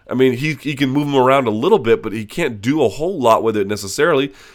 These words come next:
He can maybe get a butterfly hook and scoop out and then try to push and sit or rotate over or something. I'm not saying there's nothing he could do, but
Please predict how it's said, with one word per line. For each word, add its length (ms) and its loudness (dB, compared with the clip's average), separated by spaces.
He 100 -2
can 120 0
maybe 160 2
get 120 2
a 40 -4
butterfly 380 2
hook 200 -2
and 120 -6
scoop 340 -6
out 360 4
and 120 -4
then 80 -2
try 140 -2
to 80 0
push 300 -6
and 100 -12
sit 380 0
or 320 -2
rotate 440 0
over 280 4
or 140 2
something. 420 -2
I'm 80 -2
not 120 0
saying 120 -4
there's 120 -6
nothing 220 -4
he 100 -8
could 120 -10
do, 160 -4
but 220 0